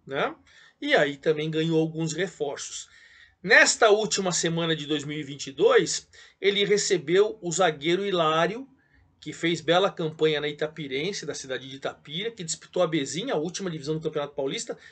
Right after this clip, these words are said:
assim como o Comercial foi vice-campeão e também garantiu o acesso pra Série A três. Então o zagueiro, o zagueiro Hilário, vinte anos, uma aposta, eu entendo que uma boa aposta, foi contratado depois de uma campanha espetacular,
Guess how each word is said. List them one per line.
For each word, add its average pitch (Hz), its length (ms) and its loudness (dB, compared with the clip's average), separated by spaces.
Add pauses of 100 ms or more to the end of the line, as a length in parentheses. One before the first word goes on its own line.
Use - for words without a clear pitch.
(100)
assim 269 300 0
como 233 200 6
o - 20 4
Comercial 208 480 6
foi 277 180 -2
vice-campeão 247 880 2
e 277 100 -6
também 269 480 0
garantiu 269 400 -2
o 262 60 2
acesso - 360 -2
pra 254 140 -4
Série 262 220 0
A 285 80 0
três. 202 500 -2 (540)
Então 165 280 -4
o 214 60 2
zagueiro, 160 540 0 (360)
o 151 120 -8
zagueiro 156 420 2
Hilário, 160 540 2
vinte 156 400 -6
anos, 202 400 0
uma 190 160 0
aposta, 185 720 2 (500)
eu 208 200 4
entendo 170 380 -2
que 165 80 -12
uma 165 140 0
boa 160 280 0
aposta, 180 380 -2
foi 226 160 0
contratado 208 640 -2
depois 202 280 0
de 208 60 -10
uma 214 140 -8
campanha 190 380 -4
espetacular, 202 760 -2